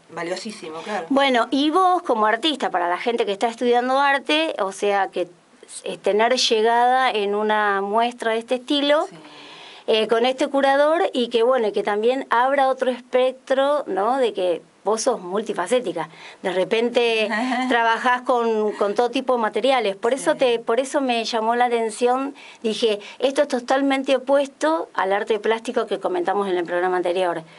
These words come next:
Speaker 2: Que vos contaste, eh, la, la vez que viajaste al exterior, co-, eh, eh, los materiales que usabas,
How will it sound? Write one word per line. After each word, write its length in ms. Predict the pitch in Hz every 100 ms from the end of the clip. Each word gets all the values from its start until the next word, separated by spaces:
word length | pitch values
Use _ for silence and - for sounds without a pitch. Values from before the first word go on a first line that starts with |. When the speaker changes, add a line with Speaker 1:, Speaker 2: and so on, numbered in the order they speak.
| - - -
Speaker 2:
Que 120 | -
vos 140 | 202 208
contaste, 880 | 226 208 214 214 226 214 202 190 185
eh, 180 | 202 180
la, 200 | 180 -
la 140 | 180 180
vez 140 | 196
que 120 | 196
viajaste 760 | 185 185 - 190 196 202 185 175
al 100 | 170
exterior, 760 | 185 190 208 226 226 226 226 226 - - -
co-, 80 | -
eh, 240 | 202 190 190 -
eh, 220 | - 202 190
los 420 | 190 185 180 -
materiales 580 | 196 185 185 185 208 208
que 140 | -
usabas, 840 | 175 - 226 226 220 226 226 233